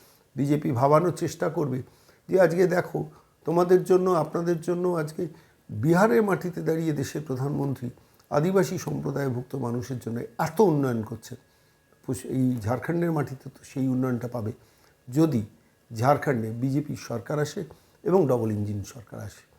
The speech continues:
আমি বলছি, নির্বাচন সব কিছু গায়ে গতরে হয় না, মস্তিষ্কেও হয়। তো বিজেপি think tank বোধহয় এই সিদ্ধান্তটা নিয়েছিল, অনেক আগেই নিয়েছিল,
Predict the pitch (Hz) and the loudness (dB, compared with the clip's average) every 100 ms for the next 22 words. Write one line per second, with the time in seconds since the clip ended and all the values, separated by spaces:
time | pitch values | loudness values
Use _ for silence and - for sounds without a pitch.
0 | _ _ _ _ _ - 208 226 220 175 | _ _ _ _ _ 4 6 8 4 4
1 | 156 165 185 175 196 190 - 135 - - | 2 2 0 0 -2 -2 -4 -8 -8 -14
2 | - 135 120 120 120 123 135 117 101 110 | -14 -10 -6 -4 -4 -4 -4 -6 -6 -6
3 | 104 104 - _ _ _ - 117 127 - | -6 -10 -14 _ _ _ -6 0 0 0
4 | - - - 113 87 98 92 - _ _ | -4 -6 -2 -2 -2 -8 -10 -14 _ _
5 | _ _ _ - 135 143 156 156 139 135 | _ _ _ -4 0 2 2 0 0 -2
6 | 135 147 131 135 135 139 127 - 131 107 | 0 0 0 0 0 0 -2 -4 -6 -4
7 | 135 127 135 131 143 156 156 151 127 127 | -6 -4 -4 -2 -2 -4 -4 -2 -2 -2
8 | 117 143 175 175 170 - | 0 2 2 2 -2 -6